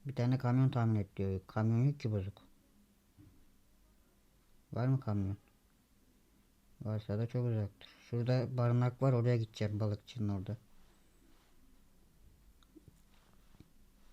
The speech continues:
Bari günlük görevlerini yapayım da. Yedi, dokuz.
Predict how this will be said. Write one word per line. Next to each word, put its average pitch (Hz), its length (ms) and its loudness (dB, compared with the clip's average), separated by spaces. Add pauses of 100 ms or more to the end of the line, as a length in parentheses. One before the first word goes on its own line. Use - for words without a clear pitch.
(1300)
Bari 120 220 0
günlük 117 300 0
görevlerini 120 460 2
yapayım 123 380 2
da. 107 120 -2 (2250)
Yedi, 117 440 -2
dokuz. 123 800 -4